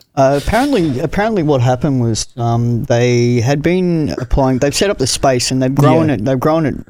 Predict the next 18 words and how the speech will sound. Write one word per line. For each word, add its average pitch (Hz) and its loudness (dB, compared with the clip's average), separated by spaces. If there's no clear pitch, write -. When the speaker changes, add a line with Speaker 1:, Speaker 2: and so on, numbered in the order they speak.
Speaker 1:
um, 120 -2
slowly 127 0
into 123 -2
different 123 0
areas, 123 0
and 127 2
they, 127 2
they 123 0
had 135 2
applied 139 0
for 120 -2
what 123 0
I 117 0
understand 117 -6
was 113 -6
a 113 -6
bar 127 0
or 117 -2